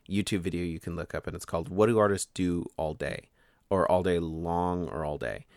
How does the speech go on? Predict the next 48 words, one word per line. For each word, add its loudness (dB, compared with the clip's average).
Um, 0
and -2
there's -2
one -2
feat-, -6
featuring -6
Frank -6
Quitely. 2
And 0
they -2
happen 0
to, -2
no, 6
no, 6
no, 0
this 0
was 0
later 0
on. -6
He's -8
working -4
on -4
Jupiter -8
Legacy, -6
but -4
they're 0
talking -2
about -2
his -6
process -8
and -10
where -4
he -12
go, -4
you -8
know, -8
how -4
he -8
comes -8
up -6
with -10
some -8
of -8
the -8
stuff -8
he -10
does. 0
And -2